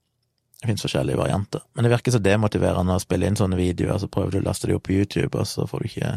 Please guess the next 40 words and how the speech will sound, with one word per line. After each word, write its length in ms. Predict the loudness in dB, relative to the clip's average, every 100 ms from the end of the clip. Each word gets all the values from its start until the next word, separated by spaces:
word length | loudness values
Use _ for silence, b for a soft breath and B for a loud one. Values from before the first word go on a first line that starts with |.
| -2
vist 300 | -2 -2 -4
de. 80 | -6 B B B B B B B B B B 0
Og 80 | 4
det 80 | 4
vet 160 | 4
jeg 80 | 2
jo, 80 | 4
de 80 | 2
her 160 | 2
kjente 320 | 0 0 0
YouTuberne 540 | 0 2 0 2 0 0
som 80 | 0
driver 240 | 0 2
og 80 | 0
reacter 340 | -2 -4 0
hele 240 | 2 2 2
tiden. 320 | 2 2 -2 _ _ _ _ _
Det 80 | -6
er 80 | -2
jo 80 | -2
masse 240 | -2 0
av 80 | 0
deres 240 | 0 -2 0
videoer 360 | 0 0 -2
som 160 | -2 -2
blir 120 | -2 -4
sperret. 600 | -2 -2 -2 -2 -4 -6 -20 _ _ _ _
Av 160 | -2 -2
og 80 |
til 160 | -2 0
helt, 320 | 2 2 0 -4
og 60 | -2
av 140 | -2
og 80 | -4
til 100 | -4
blir 140 | -2
de 80 | -2
bare 160 | -2 -4
sperret 460 | -2 -2 -2 -2
i 60 | -2